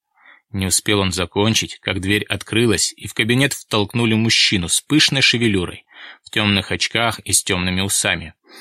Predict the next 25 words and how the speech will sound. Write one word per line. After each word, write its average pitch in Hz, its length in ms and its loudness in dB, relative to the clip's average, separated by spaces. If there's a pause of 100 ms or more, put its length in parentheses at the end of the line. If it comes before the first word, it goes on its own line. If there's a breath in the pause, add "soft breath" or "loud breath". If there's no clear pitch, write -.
(220 loud breath)
Он 160 240 2
был 156 180 6
одет 123 280 -2
в - 60 -8
чёрную 131 400 2
рубашку 113 640 -2
и 104 120 -8
чёрный 98 400 0
костюм. 85 520 -4 (500 loud breath)
За 95 180 0
его 95 220 2
спиной 101 400 0
стояли 92 400 0
Кружков - 640 -2
и 107 100 0
двое 104 320 2
сотрудников 104 640 -2
милиции. 120 580 0 (560)
«Значит, 101 540 2
Самедов 135 560 4
был 113 140 6
убийцей?» 92 540 0 (440 loud breath)
взволнованно 98 840 0
крикнул 101 420 -4
Кабаев, 98 440 -2